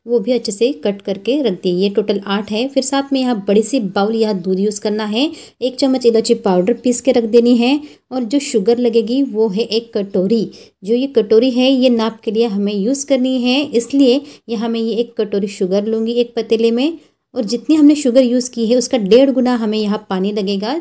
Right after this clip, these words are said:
जो कि आप देख सकते हैं। ये एक हो गया और ये आधी, ये हमें चाशनी बनाने के लिए रख देना है गैस पर। तो इसे चलाते जाइए जब तक ये चाशनी रेडी होगी, तब तक हम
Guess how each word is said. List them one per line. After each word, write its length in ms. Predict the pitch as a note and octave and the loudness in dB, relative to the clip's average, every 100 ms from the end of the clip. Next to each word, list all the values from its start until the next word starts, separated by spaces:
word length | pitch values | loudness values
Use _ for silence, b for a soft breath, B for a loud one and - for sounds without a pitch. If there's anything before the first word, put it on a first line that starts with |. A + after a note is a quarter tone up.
| - | -6
जो 100 | G#3+ | -6
कि 120 | G3+ G#3+ | -4 -6
आप 100 | F#3+ | -6
देख 260 | E3 F#3+ G#3+ | -2 -2 -2
सकते 380 | B3+ A#3+ - A3 | -6 -4 -2 0
हैं। 220 | A#3+ E4 B B - | 0 -2 B B -8
ये 80 | G3 G#3 | -6 -4
एक 200 | F3+ G3 | -4 -4
हो 140 | - A3 | -4 -4
गया 280 | G#3+ A#3 C#4 D4+ F#3+ | -2 -2 -2 -6 -8
और 100 | F#3 | -6
ये 360 | F#3+ A3+ F#4 - _ _ | -2 -2 -4 -10 _ _
आधी, 360 | G#3 F#3+ E3+ F3 _ _ _ _ _ _ _ | -8 -6 -6 -10 _ _ _ _ _ _ _
ये 140 | G3 A3 | -4 -4
हमें 440 | G#3 G#3 A#3+ C#4+ | -2 -2 -2 -4
चाशनी 360 | - G#3 G3+ A3+ | -4 -2 -2 -4
बनाने 320 | G3+ G3+ G3 | -2 0 0
के 160 | G3 G3+ | 0 0
लिए 380 | F#3+ G3+ C#4+ - | 0 2 0 0
रख 160 | G#3 F3+ | -2 0
देना 260 | E3+ G3 | 0 0
है 160 | F#3+ A3 | 0 -2
गैस 300 | G3 F#3+ F#3+ | 0 0 0
पर। 260 | - F3+ F3+ _ b b b F#3+ | -4 -10 -12 _ b b b -8
तो 40 | |
इसे 180 | F#3+ G3+ | -6 -6
चलाते 440 | G3 F3+ F3+ G#3 | -2 -2 -2 -2
जाइए 320 | G3+ G#3+ G#3+ A#3+ | 0 0 2 2
जब 220 | A#3+ A#3 - | 0 -2 -6
तक 120 | C#4+ B3+ | -6 -2
ये 140 | B3+ | -4
चाशनी 340 | B3 G#3+ G#3+ G3+ | -2 -4 -2 0
रेडी 220 | G3 A3+ | 4 4
होगी, 280 | G#3+ G3+ B3 | 2 0 0
तब 240 | B3 A#3 B3+ | -2 -4 -6
तक 100 | B3 | -6
हम 160 | G#3 | -2